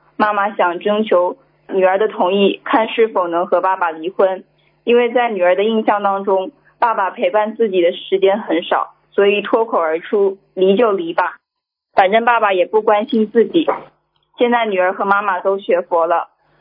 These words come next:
然后同修对此次自己的说辞有挂碍，担心是否是因为女儿说的导致父母最后走向离婚的。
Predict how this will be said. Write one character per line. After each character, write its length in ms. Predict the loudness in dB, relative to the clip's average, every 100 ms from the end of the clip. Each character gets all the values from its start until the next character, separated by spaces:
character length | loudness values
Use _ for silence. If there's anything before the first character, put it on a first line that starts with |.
| _ 2
然 200 | 2 4
后 160 | 0
同 260 | 0 -2 0
修 200 | 0 2
对 200 | 0 -2
此 260 | -6 -8
次 440 | -6 2 2 2 -4 0
自 100 | 2
己 100 | 4
的 120 | 2
说 360 | 0 0 0 0
辞 180 | -2
有 240 | 0 0 -2
挂 320 | -8 -2 0 0
碍， 240 | -4 -6 -2
担 220 | -2 0
心 160 | -2 -2
是 180 | -2 0
否 220 | -2 -2
是 160 | -6
因 160 | -4 0
为 260 | 0 -2 _
女 80 | -2
儿 300 | 0 2 -2
说 240 | -2 0 0
的 120 | 0
导 200 | 0 -2
致 180 | -2 -2
父 140 | 0
母 180 | 0 -2
最 180 | -2 -2
后 280 | -2 -2
走 160 | -4 -2
向 220 | 0 -2
离 120 | -4
婚 260 | -2 -2 0
的。 160 | -4